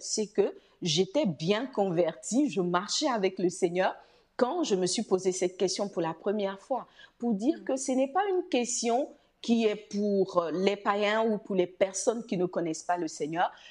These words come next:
Speaker 1: C'est une question même qui peut se poser à une chrétienne, à une personne qui marche, euh,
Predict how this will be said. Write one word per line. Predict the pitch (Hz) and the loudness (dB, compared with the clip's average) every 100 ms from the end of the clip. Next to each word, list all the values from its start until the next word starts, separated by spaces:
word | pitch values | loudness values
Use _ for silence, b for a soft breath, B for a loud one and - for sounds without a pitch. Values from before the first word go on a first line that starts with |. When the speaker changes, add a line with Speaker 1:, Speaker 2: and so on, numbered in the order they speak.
| B | B
Speaker 1:
C'est | - - 214 202 | -10 0 0 2
une | 247 247 | 0 0
question | - 269 - 339 | 0 0 0 2
même | 320 302 | 2 0
qui | - 185 | -2 -2
peut | 196 | 0
se | 208 208 | 0 -4
poser | 196 190 175 220 - | 0 0 2 -2 0
à | 165 165 196 b - | -2 -2 -6 b 0
une | 214 214 | 2 2
chrétienne, | - 202 190 - 190 196 220 - | 0 -2 0 0 0 0 -2 -4
à | 170 | -4
une | 180 | -2
personne | 190 190 - 208 - | -2 -4 -2 -4 -2
qui | 202 | -2
marche, | 175 180 185 - - b b b | -2 0 -2 -2 -8 b b b
euh, | - | -2